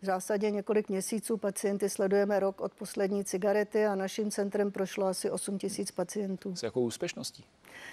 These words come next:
Speaker 1: To je dobrá otázka, ale, eh, když s-, já to řeknu, ale, mm, je potřeba říct, co je to úspěšnost.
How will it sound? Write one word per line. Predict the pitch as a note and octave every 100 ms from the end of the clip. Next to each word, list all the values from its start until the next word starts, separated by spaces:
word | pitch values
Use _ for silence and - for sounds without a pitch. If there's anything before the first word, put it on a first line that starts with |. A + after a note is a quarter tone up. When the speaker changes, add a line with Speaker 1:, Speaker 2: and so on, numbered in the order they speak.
| - -
Speaker 1:
To | G#3
je | A3
dobrá | A3 A3+ A#3
otázka, | G3+ G#3 A3 - A#3 A3+ C4+ - - - -
ale, | G3 G#3 A3 -
eh, | G#3 G#3
když | G#3+ A3+
s-, | - - G3+
já | G#3+ G#3
to | A3+
řeknu, | A3 C4 A#3 G#3+ G3+
ale, | G#3 G#3+ -
mm, | - G#3+
je | G3 G#3
potřeba | G#3 A3+ A#3+ A#3
říct, | A3+ A#3 -
co | - A3+
je | A3+
to | B3 A3+
úspěšnost. | G#3+ - A#3 A#3+ - F3+ E3+ - -